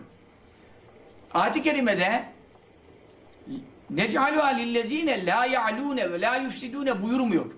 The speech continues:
Böyle buyursaydı ahireti cenneti kibir yapmayan,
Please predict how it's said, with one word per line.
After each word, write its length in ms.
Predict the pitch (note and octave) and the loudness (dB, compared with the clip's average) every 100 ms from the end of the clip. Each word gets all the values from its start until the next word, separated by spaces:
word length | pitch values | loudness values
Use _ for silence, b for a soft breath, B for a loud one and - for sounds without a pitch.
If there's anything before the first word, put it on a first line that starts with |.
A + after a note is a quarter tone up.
| B B - | B B -6
Böyle 280 | G#3+ D#4 F#4 | 0 0 0
buyursaydı 640 | D4 B3 D4+ F4+ A#3+ C4+ D#4 B B B - | 0 0 0 0 2 0 -2 B B B -2
ahireti 580 | F3+ A#3+ C4 C4+ C4+ C#4+ | 2 2 2 2 2 0
cenneti 600 | C4 A#3+ G#3+ - D4+ - - - - - - | 0 0 -4 -2 -2 -4 -10 -20 -20 -20 -16
kibir 440 | - G3+ C4 C#4 C#4 - - | -6 -2 0 0 -4 -16 -4
yapmayan, 580 | G3+ C#4+ D4 A#3 E3+ | 0 0 2 0 0